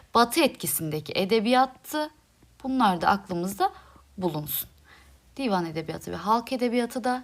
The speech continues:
İslamiyet etkisinde gelişen Türk edebiyatı içerisinde yer almaktadır. Cevabım Bursa. Şutlayıp geçelim. Geldim dördüncü soruya.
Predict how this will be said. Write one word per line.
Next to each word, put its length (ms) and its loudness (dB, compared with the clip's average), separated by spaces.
İslamiyet 600 -4
etkisinde 380 -6
gelişen 580 -2
Türk 280 -6
edebiyatı 420 -8
içerisinde 600 -2
yer 340 0
almaktadır. 840 -2
Cevabım 640 -4
Bursa. 360 -8
Şutlayıp 540 -12
geçelim. 320 -12
Geldim 460 0
dördüncü 420 -2
soruya. 380 -8